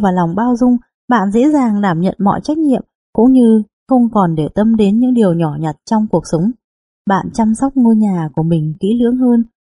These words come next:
và nếu có thứ gì đó hư hỏng, bạn sẽ sửa chữa hoặc thay mới ngay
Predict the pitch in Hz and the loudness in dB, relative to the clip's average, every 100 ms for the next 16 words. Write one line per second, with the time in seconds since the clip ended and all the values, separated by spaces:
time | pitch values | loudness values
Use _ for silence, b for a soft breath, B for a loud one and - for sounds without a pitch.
0 | _ 196 220 208 190 180 175 _ _ 214 | _ -2 0 2 0 -2 -6 _ _ 2
1 | 196 233 294 294 240 277 254 185 175 214 | 4 4 0 0 2 2 2 2 2 0
2 | 285 277 254 233 160 143 _ _ _ _ | 2 2 2 0 -2 -8 _ _ _ _
3 | 208 202 175 - 190 247 262 156 - 185 | -4 -2 -2 -4 -4 0 0 0 -2 -4
4 | 269 - _ - 214 165 _ _ _ - | -4 -8 _ -4 -2 -2 _ _ _ -2
5 | 233 220 202 233 254 233 220 | 0 2 2 2 2 0 0